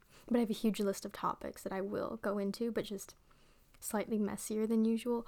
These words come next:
which I have been saying for, like, the last four episodes, so you're used to it. If you're not interested in me just rambling about things, I wouldn't watch the, listen to this. But yeah,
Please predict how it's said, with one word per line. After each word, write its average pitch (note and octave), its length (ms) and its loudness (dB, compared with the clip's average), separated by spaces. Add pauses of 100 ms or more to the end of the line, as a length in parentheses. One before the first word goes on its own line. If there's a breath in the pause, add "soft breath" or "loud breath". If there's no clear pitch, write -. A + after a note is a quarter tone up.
which C#4 180 4
I D#4+ 60 4
have D4+ 200 0
been B3 140 4
saying G#3+ 220 0
for, G#3 100 0
like, G#3 140 -4
the G3+ 60 -2
last - 240 -2
four G#3+ 180 0
episodes, A3+ 500 -4
so - 220 -2
you're B3 180 0
used G#3 300 -2
to G#3+ 120 -8
it. G#3 240 -8 (480 loud breath)
If B3 160 6
you're A#3+ 100 6
not G#3 320 4
interested A#3+ 440 2
in B3 100 6
me B3 100 4
just A#3 200 0
rambling G3+ 560 6
about A#3+ 280 0
things, C4 440 -4
I G#3 80 2
wouldn't G3+ 280 4
watch G#3 340 0
the, A#3+ 180 0 (240)
listen D4+ 560 2
to F4 120 6
this. F#4+ 300 2 (680 soft breath)
But B3 240 2
yeah, C4+ 300 -4